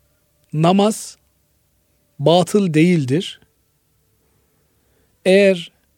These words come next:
secdeye kadar hatırlarsak, yani son selama kadar hatırlarsak, bunu telafi etmek için sehiv secdesi yapıyoruz. Mesela nedir namazın vacipleri?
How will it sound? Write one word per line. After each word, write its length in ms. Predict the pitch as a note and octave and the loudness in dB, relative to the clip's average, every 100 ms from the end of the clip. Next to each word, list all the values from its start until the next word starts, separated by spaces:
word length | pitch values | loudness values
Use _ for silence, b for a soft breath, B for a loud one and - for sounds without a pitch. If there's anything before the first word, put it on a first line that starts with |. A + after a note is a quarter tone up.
| _ _ | _ _
secdeye 680 | - - - F3 E3 F3+ G3 | -20 -8 0 2 2 2 0
kadar 580 | F#3+ D3+ C#3 A#2+ - - _ _ _ _ _ _ _ | 0 -2 -2 -4 -8 -16 _ _ _ _ _ _ _
hatırlarsak, 920 | - D3+ D3+ B2+ B2+ A#2+ A#2+ E3 - _ | -6 -4 -2 -2 -2 -4 -6 -8 -10 _
yani 340 | A#2+ B2 A#2 A#2+ b b b - | -10 -8 -8 -12 b b b -20
son 500 | - - E3 D#3 C#3+ _ _ _ _ _ | -8 -2 -2 -2 -8 _ _ _ _ _
selama 560 | - D#3 D3+ D3 E3+ F3 | -8 -2 0 0 0 -2
kadar 440 | C#3 B2 A2 - _ | -4 -6 -8 -10 _
hatırlarsak, 1000 | - - C#3+ A#2+ A#2+ G#2 - F#3 - - _ _ b b b b b b b _ _ - | -10 -6 -6 -4 -4 -6 -8 -8 -10 -20 _ _ b b b b b b b _ _ -6
bunu 200 | A3+ A3+ | -4 -2
telafi 460 | E3+ E3 D#3+ D3 G3 | 0 2 2 2 0
etmek 400 | D3+ C#3+ B2 C3+ | -2 -6 -10 -10
için 240 | E3 C4 | -10 -10
sehiv 320 | - E3 D#3+ | -4 -2 -2
secdesi 560 | B2+ B2 A2+ G#2+ - G2+ | -2 -8 -12 -12 -14 -14
yapıyoruz. 680 | F#2 - F#2+ - - - - _ _ _ _ _ _ _ _ _ _ b b b b b - | -16 -18 -20 -20 -20 -20 -20 _ _ _ _ _ _ _ _ _ _ b b b b b -10
Mesela 360 | A3+ G3 G3 G3+ | -6 -2 -2 -2
nedir 360 | A3 E3 C#3 | -4 -4 -6
namazın 480 | C3+ B2+ A#2+ A#2+ A2 _ _ | -8 -8 -10 -12 -14 _ _
vacipleri? 760 | B2+ A#2 G#2+ A#2+ - G#2+ G#3 | -10 -10 -10 -16 -12 -10 -10